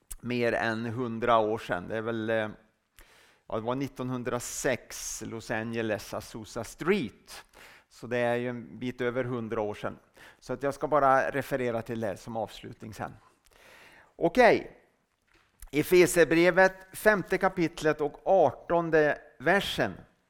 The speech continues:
Då står det så här:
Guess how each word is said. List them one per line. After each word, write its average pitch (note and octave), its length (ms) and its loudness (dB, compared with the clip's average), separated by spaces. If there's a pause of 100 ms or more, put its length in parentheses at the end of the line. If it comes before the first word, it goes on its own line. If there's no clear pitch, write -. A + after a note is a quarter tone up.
(500)
Då C3+ 140 -6
står D3+ 340 0
det C#3 240 2 (320)
så - 200 -4
här: B2 460 0